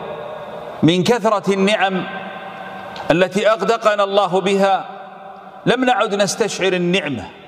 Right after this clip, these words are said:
ولا نحس بها، وأسأل الله تعالى أن يجعلنا نتنبه لذلك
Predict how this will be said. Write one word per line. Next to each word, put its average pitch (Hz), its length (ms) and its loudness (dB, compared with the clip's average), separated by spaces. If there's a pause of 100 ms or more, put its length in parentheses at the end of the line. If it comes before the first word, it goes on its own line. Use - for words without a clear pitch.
(800)
ولا 196 260 4
نحس 214 440 0
بها، 185 420 2 (1000)
وأسأل 185 400 2
الله 180 360 4
تعالى 170 600 2 (680)
أن 175 140 4
يجعلنا 180 580 2
نتنبه 170 480 2
لذلك 175 640 0